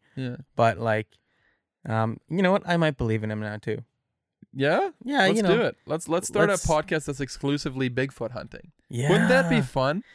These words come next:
Speaker 2: But I feel like all those Bigfoot hunters, it's, it's really funny.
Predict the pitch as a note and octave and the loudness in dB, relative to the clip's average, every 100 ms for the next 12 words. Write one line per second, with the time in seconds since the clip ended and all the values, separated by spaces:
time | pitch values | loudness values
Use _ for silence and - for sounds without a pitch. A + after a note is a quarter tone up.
0 | - _ - E3+ F3 G3 G3 F#3+ D#3 C#3 | -20 _ 0 2 2 2 2 2 2 2
1 | D3 C3+ - A2+ - B2 A#2+ B2 A#2+ A#2 | 2 0 -2 -4 -4 -8 -6 -4 -4 -4
2 | A#2 A2 - A#2+ B2 - - _ - _ | -6 -12 -8 -8 -8 -16 -20 _ -20 _
3 | - B2+ D3+ D#3+ C#3 A#2 A#2+ C#3 D3 | -18 -8 -2 -2 0 -2 -2 -4 -8